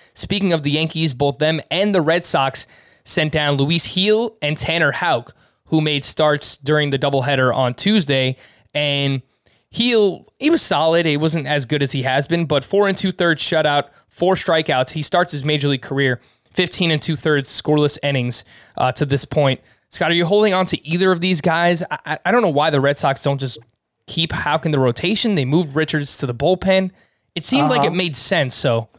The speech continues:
Speaker 1: are you holding on to either Houck or Gil?
Speaker 2: Well, more likely Houck, though I'd like to see him pitch deeper into games. I think, I think there's more reason to be optimistic about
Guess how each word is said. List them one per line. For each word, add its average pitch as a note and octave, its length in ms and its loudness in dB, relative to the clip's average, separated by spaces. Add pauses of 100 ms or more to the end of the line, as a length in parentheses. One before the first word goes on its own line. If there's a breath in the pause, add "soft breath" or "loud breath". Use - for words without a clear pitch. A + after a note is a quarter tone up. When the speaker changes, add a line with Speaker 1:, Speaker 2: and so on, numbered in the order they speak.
Speaker 1:
are D#3 80 -2
you D#3 60 2
holding G3+ 240 2
on F#3 100 2
to F3+ 100 -4
either E3 220 2
Houck D3 300 -2
or D3+ 140 2
Gil? B2 380 -2 (1300)
Speaker 2:
Well, E3+ 200 -8
more B3+ 180 4
likely F3 360 4
Houck, A#2 560 0
though B2+ 280 4
I'd A#2 140 2 (140)
like B2 240 0
to - 80 -2
see C3+ 160 0
him A#2 120 2
pitch - 240 -4
deeper A#2 320 0
into G#2+ 160 0
games. A2 480 0
I A2 140 -4
think, G#2+ 460 -6 (460)
I C3 60 0
think C#3+ 200 -4
there's B2 180 0
more A#2+ 200 2
reason A2+ 320 -2
to A2 60 -6
be G#2+ 180 0
optimistic G2+ 640 -2
about G#2 480 0